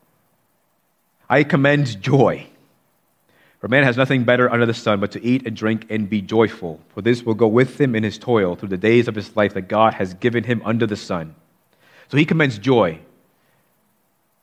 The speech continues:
And what it means to, to, to laud something, it's a form of praise. It is to c-, commending, like if you're commending someone, "I commend to you this person because, uh, he has an, an impeccable character,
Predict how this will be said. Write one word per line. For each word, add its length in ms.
And 60
what 100
it 60
means 180
to, 140
to, 180
to 140
laud 320
something, 340
it's 80
a 60
form 440
of 160
praise. 800
It 60
is 80
to 100
c-, 500
commending, 360
like 120
if 60
you're 80
commending 480
someone, 240
"I 80
commend 380
to 80
you 100
this 140
person 400
because, 600
uh, 100
he 120
has 120
an, 100
an 200
impeccable 480
character, 720